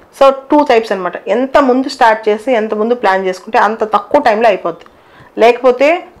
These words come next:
group one, group two అయితే కొన్ని, ఆ, వేల మంది, కొన్ని లక్షల మంది time waste చేసుకుంటున్నారు. సివిల్స్లో అన్న ఒక అదృష్టం అండి, ఏంటంటే టైంకి notification వస్తుంది, టైంకి ఎగ్జామ్ జరుగుద్ది.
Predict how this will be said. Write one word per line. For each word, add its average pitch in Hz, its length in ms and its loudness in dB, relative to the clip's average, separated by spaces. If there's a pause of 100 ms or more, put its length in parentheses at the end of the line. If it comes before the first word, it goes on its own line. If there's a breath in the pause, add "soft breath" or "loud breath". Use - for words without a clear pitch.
(100)
group 269 200 2
one, 277 160 0
group 254 200 -4
two 247 60 6
అయితే 226 200 4
కొన్ని, 214 440 -2 (420)
ఆ, 175 240 -8
వేల 233 280 4
మంది, 240 340 0
కొన్ని 208 240 -4
లక్షల 196 300 0
మంది 233 280 0
time 208 200 0
waste 190 200 -4
చేసుకుంటున్నారు. 175 460 -10 (520 loud breath)
సివిల్స్లో 302 380 2
అన్న 269 140 2
ఒక 277 120 2
అదృష్టం 220 380 -2
అండి, 185 320 -6
ఏంటంటే 214 640 -4 (180)
టైంకి 262 260 2
notification 220 460 -2
వస్తుంది, - 300 -18 (600 soft breath)
టైంకి 262 260 4
ఎగ్జామ్ 214 280 2
జరుగుద్ది. 170 340 -2